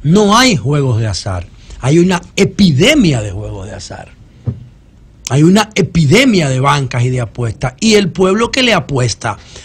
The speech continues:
a la suerte más que a la educación está condenado al subdesarrollo, está condenado al fracaso social. Y mi partido no puede hacer eso, porque eso niega el bochismo.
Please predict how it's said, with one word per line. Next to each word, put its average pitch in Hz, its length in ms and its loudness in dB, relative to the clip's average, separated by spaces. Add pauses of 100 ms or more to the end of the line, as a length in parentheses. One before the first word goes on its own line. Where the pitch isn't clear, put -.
a 165 140 -2
la 160 100 2
suerte 160 480 0
más 196 220 0
que 208 120 -6
a 202 40 0
la 202 80 0
educación 196 640 -2 (240)
está 170 280 -4
condenado 170 720 0
al 139 100 -2
subdesarrollo, 113 840 -6 (460)
está - 240 -6
condenado 160 580 0
al 160 80 0
fracaso 117 480 -8
social. 110 540 -10 (500)
Y 147 140 0
mi 220 160 6
partido 185 560 0
no 160 220 2
puede 180 420 2
hacer 120 260 -8
eso, 95 240 -10 (400)
porque - 240 -4
eso 190 160 0
niega 190 400 4
el 180 100 2
bochismo. 87 560 -6